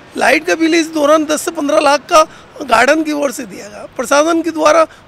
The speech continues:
कोई हेल्प नहीं दी गई। उनको बड़ा काफ़ी फील महसूस हुआ, विशेष करके चंदन नगर वगैरह जो निम्न वर्ग के लोग आए थे, उनको जो वीआईपी treatment जैसे एसी room वगैरह मिला,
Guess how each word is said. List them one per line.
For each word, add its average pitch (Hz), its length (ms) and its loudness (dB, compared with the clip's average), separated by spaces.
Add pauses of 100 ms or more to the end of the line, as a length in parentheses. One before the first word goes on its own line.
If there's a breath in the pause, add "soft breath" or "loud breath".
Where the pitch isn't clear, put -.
कोई 339 140 -2
हेल्प 262 240 0
नहीं 226 180 -12
दी 180 120 -20
गई। - 180 -20 (720)
उनको 311 360 2 (100)
बड़ा 403 220 2
काफ़ी 392 560 0
फील 302 380 2
महसूस 277 360 -6
हुआ, 226 160 4
विशेष 247 360 -2
करके 370 240 -4
चंदन 302 400 -2
नगर 320 160 -4
वगैरह 330 260 -2
जो 330 140 -2 (180)
निम्न 320 200 2
वर्ग 339 260 0
के 349 160 -2
लोग 330 200 -2
आए 294 140 4
थे, 339 140 -2 (420 loud breath)
उनको 320 280 -2
जो 339 140 2
वीआईपी 277 400 2
treatment 311 460 -6
जैसे 294 220 -6
एसी 302 240 -4
room 302 200 -4
वगैरह 277 240 2
मिला, 269 260 -2